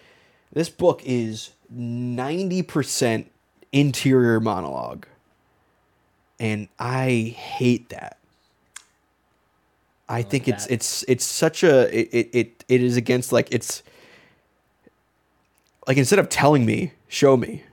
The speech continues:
Speaker 1: and it's just telling me through this guy's, you know, like, he's, he's not even, like, enlightening me on his perspective of things. Sure, there's a little bit of that here, but it's, he's almost, like, just telling me what's happening in the story. I'm like,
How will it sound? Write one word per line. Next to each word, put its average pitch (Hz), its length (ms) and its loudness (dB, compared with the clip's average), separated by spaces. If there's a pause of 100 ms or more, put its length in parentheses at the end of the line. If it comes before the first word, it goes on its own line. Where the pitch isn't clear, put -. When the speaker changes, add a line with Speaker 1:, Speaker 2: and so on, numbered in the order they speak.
(500)
Speaker 1:
and 123 120 2
it's 123 140 2
just - 380 -2
telling 117 360 0
me 113 180 -4
through 123 240 -2
this 113 140 -4
guy's, 104 380 -2 (840)
you 113 100 -12
know, 104 60 -6
like, 117 100 -8
he's, 123 140 0 (400)
he's 147 120 -2
not 240 100 2
even, 214 120 2
like, 127 120 4
enlightening 123 640 2
me 110 120 0
on 104 140 -4
his 120 360 2
perspective - 560 -4
of 76 100 -12
things. 120 240 -10
Sure, 262 180 0
there's 196 180 4
a 156 60 0
little 127 180 2
bit 120 120 -6
of - 100 -14
that - 160 -10
here, - 340 -14
but 127 100 -8
it's, 123 180 -6
he's 160 140 -2
almost, 185 260 0
like, 139 120 2
just 127 160 -6
telling 147 200 4
me 123 60 2
what's - 160 0
happening 120 260 2
in 104 60 -8
the 107 60 -8
story. 120 300 2
I'm 98 100 -6
like, - 160 -6